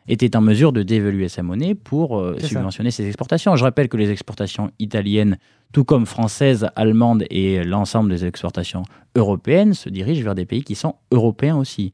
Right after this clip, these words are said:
Speaker 2: C'est ça.
Speaker 1: Donc réellement, effectivement, le concurrent principal aujourd'hui de l'économie italienne, française et allemande aussi, même si l'Allemagne a quand même un avantage par rapport aux autres, c'est que sa gamme de produits qu'elle vend est un petit peu plus, euh, qualifiée et donc un peu plus haut de gamme, ce qui la protège un peu de la concurrence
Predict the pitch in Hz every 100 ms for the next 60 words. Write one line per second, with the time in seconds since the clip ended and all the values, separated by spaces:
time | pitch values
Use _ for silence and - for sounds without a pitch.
0 | _ 135 104 104 98 104 107 123 113 123
1 | 175 - - 92 156 147 - 92 - 92
2 | 92 - 107 - 120 110 101 87 87 92
3 | 95 - - - 92 87 85 85 90 110
4 | 123 - 95 - 127 117 _ _ _ -
5 | 90 85 - - 95 101 104 98 - 180
6 | 139 120 - 117 107 110 120 104 95 107
7 | 104 95 95 90 101 - 85 - 90 110
8 | 131 - 92 92 - 90 104 113 101 92
9 | - 95 104 92 87 95 123 98 85 -
10 | - 110 104 _ _ _ - 104 107 92
11 | 82 80 80 - - - 101 95 90 -
12 | 120 131 127 95 87 92 95 92 98 -
13 | 110 101 101 95 82 - 85 - 95 107
14 | 101 92 - 117 120 85 87 92 - 95
15 | 113 -